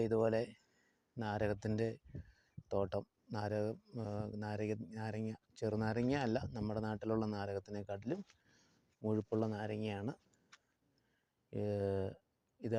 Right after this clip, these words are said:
അടുത്തൊരു കൃഷിത്തോട്ടമാണ് ഈ കാണുന്നത്. ഇതിനുള്ളിലേക്ക് കയറാൻ സാധിക്കുന്നില്ല. ഇവിടെ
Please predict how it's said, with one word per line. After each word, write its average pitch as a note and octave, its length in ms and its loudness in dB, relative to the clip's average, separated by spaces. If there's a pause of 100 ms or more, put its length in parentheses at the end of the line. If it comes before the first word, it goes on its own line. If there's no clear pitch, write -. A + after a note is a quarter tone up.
അടുത്തൊരു G#2+ 400 2 (500)
കൃഷിത്തോട്ടമാണ് G2 760 -4 (380)
ഈ G2+ 140 -4
കാണുന്നത്. F#2+ 380 -6 (120)
ഇതിനുള്ളിലേക്ക് G#2 720 -2
കയറാൻ G#2 340 0
സാധിക്കുന്നില്ല. G2 680 -4 (760)
ഇവിടെ G2 260 -4